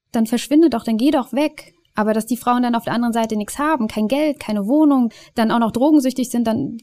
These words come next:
die Drogen brauchen sie ja dann auch tagtäglich. Das, das fehlt dann alles. Die, die Frauen sind dann auf der Straße, die,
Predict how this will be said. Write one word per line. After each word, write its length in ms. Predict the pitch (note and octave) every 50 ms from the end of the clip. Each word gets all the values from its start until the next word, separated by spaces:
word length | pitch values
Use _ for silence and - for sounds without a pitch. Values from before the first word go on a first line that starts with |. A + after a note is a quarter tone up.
| _ -
die 100 | A3 G#3+
Drogen 480 | A#3 A#3 C#4 B3+ B3 C4 A3 B3 -
brauchen 320 | - A3+ A3 A#3 - B3+ A3+
sie 100 | A3 A#3
ja 120 | A3 G#3
dann 180 | G#3 G#3 G3+ -
auch 200 | - C#4+ - -
tagtäglich. 720 | - - B3+ A#3 - - - G#3+ G3+ - G3 G3 F#3+ - - - - - - _
Das, 260 | - A3+ F#3+ - - - _ _ _ _ _ _ _ _ _ -
das 160 | A3+ - -
fehlt 340 | - - C4+ D#4+ F#4+ G#4 -
dann 160 | A#3+ G3+ -
alles. 480 | - - - - - - - - - - _ -
Die, 120 | G3+ G#3+ - _ _ -
die 60 | -
Frauen 560 | - - - A#3 A#3 A#3+ B3 B3 A3 A3+ A3+ _ _ _ _ _ _ - - - -
sind 300 | - - A3 A#3+ C#4 C4
dann 120 | B3+ A#3 -
auf 140 | - -
der 120 | - G#3 G3+
Straße, 600 | - - - B3 C4 F4 G#4+ G4+ - - G3 G3
die, 180 | F#3+ G#3 G3+